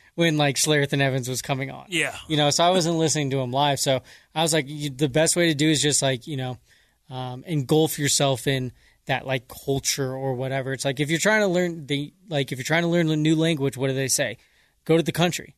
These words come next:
Speaker 1: if you can, you
Speaker 2: Right.
Speaker 1: know, entrench yourself in, in the people around you and the people in the culture. So that's basically what I tried to do for Schlereth and Evans. And,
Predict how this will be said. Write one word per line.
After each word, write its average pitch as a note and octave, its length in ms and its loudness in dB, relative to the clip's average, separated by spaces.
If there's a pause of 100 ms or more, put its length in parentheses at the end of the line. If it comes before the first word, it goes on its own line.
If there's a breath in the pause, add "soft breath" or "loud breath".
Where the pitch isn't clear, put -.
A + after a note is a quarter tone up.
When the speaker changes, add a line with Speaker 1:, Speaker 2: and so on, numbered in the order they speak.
Speaker 1:
if C3 120 -2
you C3+ 80 -4
can, - 320 -12 (300)
you C3+ 80 -20
Speaker 2:
Right. D3 60 0
Speaker 1:
know, C#3+ 180 2
entrench E3+ 580 0
yourself D#3 420 0
in, D3+ 240 -2 (360 soft breath)
in C#3 400 0
the B2 100 -10
people C#3+ 360 -2
around C#3 360 0
you C3+ 160 -2
and C3 120 -6
the B2 60 -12
people C3 280 -14
in C3 60 -8
the B2+ 100 -12
culture. C3+ 400 -6
So B2 240 -14 (300 soft breath)
that's D3+ 180 -2
basically D3 380 2
what C3+ 140 0
I C3+ 80 0
tried C3 260 -4
to B2+ 60 -8
do B2+ 200 -8
for B2+ 120 -14
Schlereth C3 380 -8
and B2+ 100 -12
Evans. C3 340 -10
And, B2 120 -20